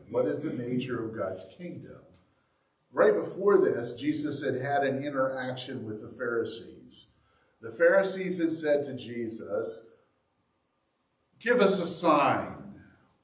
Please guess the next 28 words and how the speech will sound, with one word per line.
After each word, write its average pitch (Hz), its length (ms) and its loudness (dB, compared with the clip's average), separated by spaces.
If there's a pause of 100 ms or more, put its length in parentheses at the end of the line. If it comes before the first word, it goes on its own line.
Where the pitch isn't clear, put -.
(120)
do 233 180 0
a 147 200 6
miracle - 880 2 (720)
for - 340 0
us." - 520 -8 (3000)
Now, 135 520 0
we're 160 200 6
only 180 300 4
into 156 380 -4
eight 160 220 4
chapters. 135 600 2
This 151 180 -6
is - 140 -12
kind 147 240 2
of 127 80 4
the - 140 -4
halfway 151 500 4
mark. - 380 0
There's 127 200 -6
only 135 240 -2
sixteen 135 520 -6
chapters 147 500 0
in, 113 140 -8
the, 113 320 -6
in, 107 280 -10 (100)
in 117 140 -10
Mark's 123 300 -2
record. 139 600 -2